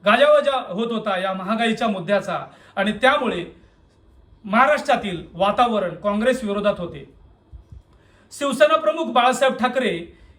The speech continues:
यांनी हे काँग्रेसला पाठिंबा देतील, देणार नाहीत, असं त्यावेळी सगळ्यांचा समज होता. सगळ्यांनाच वाटत होते, राजकीय पक्षांना असं वाटत होतं की बाळासाहेब ठाकरे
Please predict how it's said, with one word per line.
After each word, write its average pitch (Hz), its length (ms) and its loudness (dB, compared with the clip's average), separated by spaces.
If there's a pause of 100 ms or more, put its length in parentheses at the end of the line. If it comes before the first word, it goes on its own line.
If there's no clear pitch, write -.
यांनी 220 520 -2 (1080)
हे 233 340 4
काँग्रेसला 262 680 2
पाठिंबा 269 520 2
देतील, 233 640 -4 (960)
देणार 262 360 4
नाहीत, 180 280 -6 (640)
असं 220 440 2 (560)
त्यावेळी 233 580 0 (440)
सगळ्यांचा 226 460 2
समज 196 380 -2
होता. 139 320 -14 (380)
सगळ्यांनाच 330 440 0
वाटत 226 240 2
होते, 175 320 -8
राजकीय 202 440 0
पक्षांना 247 380 -2
असं 233 180 -2
वाटत 220 180 0
होतं 240 320 -4 (320)
की 247 80 -4
बाळासाहेब 240 480 2
ठाकरे 220 400 0